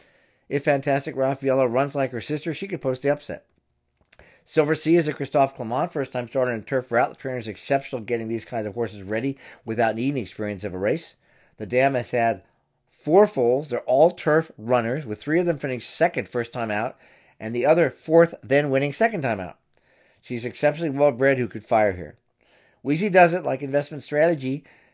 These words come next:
debuted in turf route last month, ran very well. She lagged in sixth of seven early, ma-, rallied, actually made the lead in the stretch before settling for second to a horse which had already run. This time she's the one which has already run, and with Gallardo staying aboard, and with just modest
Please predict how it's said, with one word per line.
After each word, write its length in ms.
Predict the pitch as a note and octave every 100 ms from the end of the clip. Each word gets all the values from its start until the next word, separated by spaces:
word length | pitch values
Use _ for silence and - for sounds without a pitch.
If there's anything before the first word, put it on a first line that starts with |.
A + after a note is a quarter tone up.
| _
debuted 380 | B2 G#2+ C#3+ D#3
in 140 | C3+
turf 260 | D3+ D#3+ E3
route 240 | C#3 C3+
last 260 | B2 A#2+ -
month, 240 | B2+ C3
ran 200 | A#2 G#2
very 200 | G#2+ D3+
well. 240 | D3 B2
She 140 | B2 A#2
lagged 340 | G#2 A#2+ C#3+
in 120 | D#3+
sixth 280 | C#3+ D3+ C#3+
of 120 | C#3
seven 280 | - C3+ D#3
early, 220 | C#3 B2+
ma-, 280 | B2+ A#2 B2+
rallied, 420 | - C3+ E3+ F3 C3+
actually 240 | F#3 C4
made 220 | G#3+ A3+
the 80 | G#3+
lead 180 | F#3+ F#3+
in 60 |
the 80 | D#3
stretch 320 | - E3+ D3
before 240 | C3+ C3 B2+
settling 280 | C#3 C#3 D3
for 120 | C#3+
second 320 | - C#3+ C#3+
to 100 | A#2
a 60 | A#2+
horse 300 | C#3 C3+ - - - _
which 220 | C#3+ D#3
had 120 | D#3+ C3
already 300 | B2+ A#2 A2+
run. 340 | B2+ A2 F2+ _ _ _ _ -
This 160 | C#3
time 220 | - F3+
she's 260 | E3 - E3+
the 140 | F#3+
one 320 | D#3+ D3+ D#3 D#3+ _
which 160 | - C3+
has 160 | C3+ B2
already 280 | B2+ D3
run, 320 | D3 C3 B2 C#3+ _ _ _
and 160 | A#2+ B2+
with 140 | C3
Gallardo 320 | B2 A#2 C#3+
staying 300 | D#3 D#3 D3
aboard, 480 | C3+ B2 C3 A#2+ A#2 _ _ _ -
and 160 | A#2
with 120 | A#2 A#2
just 180 | A#2+
modest 500 | A#2 A#2+ C#3 D3+ -